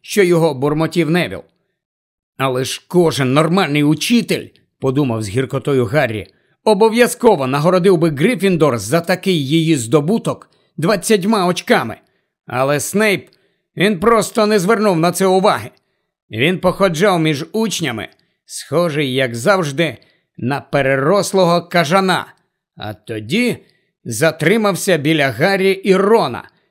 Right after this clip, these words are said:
що силувалися виконати завдання. Рон, який мав би зачаклувати Гаррі, увесь почервонів і міцно стискав губи, уникаючи спокуси бурмотіти закляття.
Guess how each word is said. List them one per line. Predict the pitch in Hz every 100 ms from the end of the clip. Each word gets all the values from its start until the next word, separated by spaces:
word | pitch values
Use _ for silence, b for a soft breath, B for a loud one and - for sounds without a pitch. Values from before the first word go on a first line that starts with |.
| _
що | - - 110
силувалися | - - 180 185 143 117 104 - - _ _ -
виконати | 127 175 202 196 175 160 185 156
завдання. | 156 156 139 170 123 101 - _ _ _ _ _ _ _ _
Рон, | 110 123 196 190 147
який | 131 175 170
мав | 147 160 185 151
би | 156
зачаклувати | 120 151 156 151 156 175 240 - 160
Гаррі, | 127 151 113 98 b b b
увесь | - 151 190 -
почервонів | - 151 151 147 139 165 240 160 B B -
і | 151
міцно | 165 202 240 - - 202
стискав | 196 180 165 - 196 170
губи, | 156 208 127 101 b b _
уникаючи | 123 170 208 208 123 - 135
спокуси | - 143 139 226 196 165
бурмотіти | 127 135 160 160 160 190 175 170
закляття. | 165 165 180 139 - -